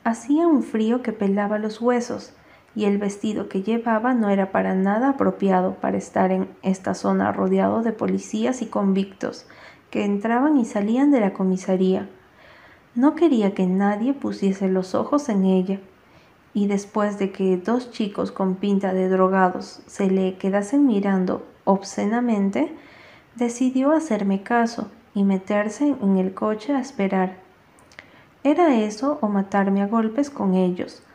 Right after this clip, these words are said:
así que supongo que decidió bien. Un todoterreno blanco apareció por la esquina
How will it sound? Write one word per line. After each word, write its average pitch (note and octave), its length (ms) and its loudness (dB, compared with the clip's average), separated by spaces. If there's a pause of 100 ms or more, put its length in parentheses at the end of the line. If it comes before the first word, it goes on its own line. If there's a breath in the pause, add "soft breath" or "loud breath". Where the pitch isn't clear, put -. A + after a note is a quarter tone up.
(300 soft breath)
así G#3+ 380 -2
que G3+ 360 -2
supongo A3+ 560 0
que A3 140 -2
decidió G3 460 0
bien. A#3+ 340 0 (1900 loud breath)
Un E4+ 340 4
todoterreno G3+ 800 2
blanco A3 460 0
apareció G3 640 0
por G3 140 0
la G#3+ 100 -2
esquina A3+ 580 -2